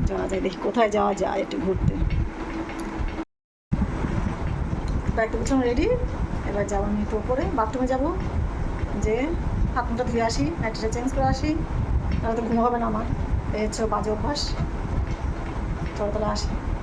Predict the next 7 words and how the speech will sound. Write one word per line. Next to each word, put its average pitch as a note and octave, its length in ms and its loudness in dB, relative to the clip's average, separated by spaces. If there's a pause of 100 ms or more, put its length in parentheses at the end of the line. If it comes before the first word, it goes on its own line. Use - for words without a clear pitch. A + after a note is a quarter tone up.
(540)
ওপর G3+ 240 -2
থেকে। A#3 180 0 (1160)
ভিডিও G#3+ 200 2
তাহলে A3 140 4
এই A3+ 60 4
পর্যন্ত A#3 240 2
রাখলাম। C4+ 240 2